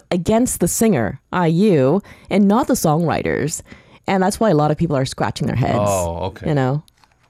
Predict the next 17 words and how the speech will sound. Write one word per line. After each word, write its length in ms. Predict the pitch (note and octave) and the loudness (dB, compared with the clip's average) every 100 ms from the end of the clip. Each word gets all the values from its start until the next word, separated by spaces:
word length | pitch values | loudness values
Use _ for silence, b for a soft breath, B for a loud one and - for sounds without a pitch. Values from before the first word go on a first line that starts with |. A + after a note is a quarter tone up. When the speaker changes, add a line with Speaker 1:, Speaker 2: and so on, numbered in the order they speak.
| _ | _
Speaker 2:
So 200 | - A2+ G#2 _ _ _ - | -10 -8 -8 _ _ _ -12
there's, 200 | A2 G#2+ | -6 -4
like, 180 | G#2 G2 | -4 -4
a 80 | G2 | -4
vendetta 540 | F2+ F#2 F2+ F2+ E2+ | -4 -4 -4 -4 -4
out. 180 | F2 E2 B B - | -2 -4 B B -14
Speaker 1:
So, 220 | - - | -6 -2
I 220 | F3 - | -2 -2
don't 120 | C#3+ G#2 | -4 -2
know. 200 | F2+ B2+ B2+ | -2 -4 -6
It 140 | - - | -8 -4
seems 240 | A3+ C4+ | -4 -4
so 200 | - G#2+ | -2 -2
for 140 | C3 - | -2 -4
now. 140 | F#2+ | -4
Speaker 2:
Possibly. 180 | D#2+ C#2+ | -4 -4
Speaker 1:
Yep. 240 | E2+ B2 | -2 -4